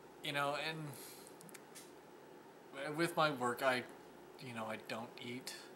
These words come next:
a lot during. So, I mean, that's not gonna be a problem. Uh, I mean, I know I gotta be smart with it and not become, you know,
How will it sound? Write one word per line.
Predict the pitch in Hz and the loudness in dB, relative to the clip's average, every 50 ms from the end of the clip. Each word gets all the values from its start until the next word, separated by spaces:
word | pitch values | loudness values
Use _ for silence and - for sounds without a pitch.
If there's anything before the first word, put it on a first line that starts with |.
| - - - | -10 -4 0
a | 139 | 0
lot | 131 131 135 131 135 135 - - - - | 2 4 4 4 4 2 -2 -6 -8 -6
during. | 131 127 131 135 139 143 143 147 147 - - - - - - - - - - - - - - - - | -4 -4 -4 -4 -4 -6 -6 -8 -10 -12 -14 -16 -16 -16 -16 -16 -16 -14 -14 -14 -14 -14 -16 -6 0
So, | - - - 127 120 117 117 120 120 | 4 4 6 6 6 4 2 0 -2
I | 120 | -2
mean, | 120 117 117 | -4 -2 2
that's | 117 120 120 120 - - | 4 4 4 4 4 2
not | 123 113 110 | 2 0 -2
gonna | 123 113 | -2 -4
be | 110 117 | -4 -4
a | |
problem. | 113 - - 117 107 107 107 110 107 107 107 - - - - - - - - - - - - - - - - - - - - - - - | -4 -2 2 4 4 4 4 2 -2 -6 -8 -10 -12 -14 -16 -16 -16 -16 -16 -16 -18 -18 -18 -18 -18 -16 -16 -16 -16 -16 -16 -14 -6 0
Uh, | 131 123 127 127 123 123 123 - - - - | 4 8 10 10 10 10 8 6 4 6 6
I | 139 | 6
mean, | 135 147 147 143 | 6 8 8 8
I | 139 139 | 8 8
know | 139 143 147 147 147 143 | 8 8 6 8 8 8
I | 131 131 | 8 8
gotta | 127 131 127 127 | 8 6 6 4
be | 120 123 120 120 117 117 113 - - - - - - - - - - - - - - - - - - - - - - - | 4 2 2 2 2 0 0 -4 -6 -10 -12 -14 -14 -16 -16 -16 -16 -18 -18 -18 -18 -18 -18 -18 -16 -16 -14 -12 0 6
smart | - - - - 139 127 127 131 127 120 | 8 8 8 8 8 6 6 6 4 2
with | 127 127 | 2 4
it | 120 123 120 - - - - - - - - - - | 4 4 4 2 -2 -8 -12 -16 -16 -16 -14 -10 -6
and | 143 127 120 | -4 -2 2
not | 120 120 123 127 120 - - - - - - | 4 4 4 2 0 -4 -12 -14 -14 -8 -6
become, | 131 127 - - - 117 117 113 113 110 107 - - - - - 135 | -4 -4 -2 -2 0 0 0 -2 -4 -6 -10 -12 -12 -14 -14 -12 -8
you | 123 | -4
know, | 117 113 110 | -4 -4 -4